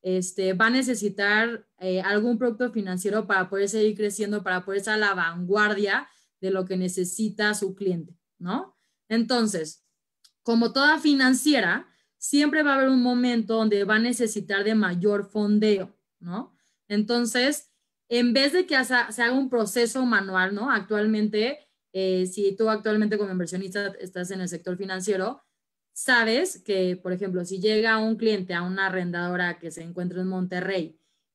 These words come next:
y dice, "Oye, me llegó un super cliente que lo he estado buscando durante cinco meses y ya por fin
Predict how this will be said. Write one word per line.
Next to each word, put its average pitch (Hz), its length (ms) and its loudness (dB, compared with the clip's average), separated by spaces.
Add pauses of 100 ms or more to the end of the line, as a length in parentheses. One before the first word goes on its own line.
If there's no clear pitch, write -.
y 190 100 -4
dice, 190 300 2
"Oye, 185 420 0
me 196 140 -4
llegó 190 200 2
un 226 120 4
super 214 340 0
cliente 202 320 0
que 190 140 -6
lo 202 60 2
he - 20 2
estado 220 280 0
buscando 196 340 -6
durante 185 260 -2
cinco 208 320 -2
meses 185 320 -8
y 196 80 -6
ya 196 180 0
por 220 180 -4
fin 233 440 -2